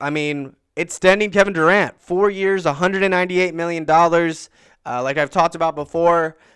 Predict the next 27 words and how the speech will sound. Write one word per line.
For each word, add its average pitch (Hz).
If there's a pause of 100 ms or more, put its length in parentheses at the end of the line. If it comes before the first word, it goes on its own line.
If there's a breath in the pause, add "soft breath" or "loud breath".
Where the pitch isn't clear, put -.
(220 soft breath)
uh, 131
when 143
Brooklyn 175
acquired 156
all 160
three 156
of 151
their 147
superstars 143
this 135
past 139
year, 135 (460 soft breath)
each 214
of 208
them 190 (220 soft breath)
were 165
gonna 170
be 170
on 156
contracts, 151 (200)
uh, 117
through 190 (180)
the 156
end 151 (320 soft breath)
of 135
twenty 170
twenty-three. 185